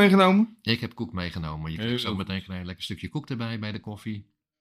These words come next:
Speaker 2: En ik hoorde dat er ook nog, eh, een gebakje klaar staat vanwege een verjaardag. Dus dat gaat helemaal goed komen, eh, deze keer.
Speaker 1: Moet je door-, moet je doorpraten dus. Moet je.
Speaker 2: We moeten even doorkletsen, maar, eh, we hebben wel twee leuke onderwerpen. We gaan het hebben over, ehm,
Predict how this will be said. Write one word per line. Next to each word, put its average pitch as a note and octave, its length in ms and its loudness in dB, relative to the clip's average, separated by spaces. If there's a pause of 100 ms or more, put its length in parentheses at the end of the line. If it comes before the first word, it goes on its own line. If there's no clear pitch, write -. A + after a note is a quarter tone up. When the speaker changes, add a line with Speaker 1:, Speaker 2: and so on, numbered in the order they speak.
(420)
Speaker 2:
En G2+ 140 -6
ik G2 60 -2
hoorde G#2+ 300 -2
dat F#2+ 160 -2
er G2 60 -4
ook F#2 100 -4
nog, F#2+ 180 -6
eh, F2 420 -4
een E2+ 80 -8
gebakje A2+ 360 -6
klaar G2 260 -8
staat F2+ 320 -8
vanwege F2 400 -8
een E2 120 -8
verjaardag. E2 500 -6
Dus E2 120 -6
dat F#2+ 140 -4
gaat F#2 160 -4
helemaal F2+ 380 -6
goed B2 220 -8
komen, F2 400 -6
eh, E2 60 -8
deze D#2+ 240 -8
keer. D2+ 260 -10
Speaker 1:
Moet D3 300 -6
je D#3 60 -12
door-, C#3+ 180 -4
moet E3 140 -8
je C#3+ 200 -4
doorpraten A2 560 -8
dus. G#2+ 320 -12
Moet D3+ 160 -10
je. G2+ 100 -16 (100)
Speaker 2:
We G#2 160 0
moeten D3 240 0
even A#2+ 180 -2
doorkletsen, G2+ 680 -2
maar, B2 380 0
eh, A2+ 100 -12 (100)
we A2+ 120 -4
hebben A#2+ 200 -2
wel D3 180 -4
twee F3+ 280 -6
leuke D#3+ 300 -6
onderwerpen. F2 500 -6
We E2+ 60 -8
gaan A#2 160 -4
het A2 100 -4
hebben A#2+ 220 -4
over, G#2 480 -4
ehm, F#2 500 -4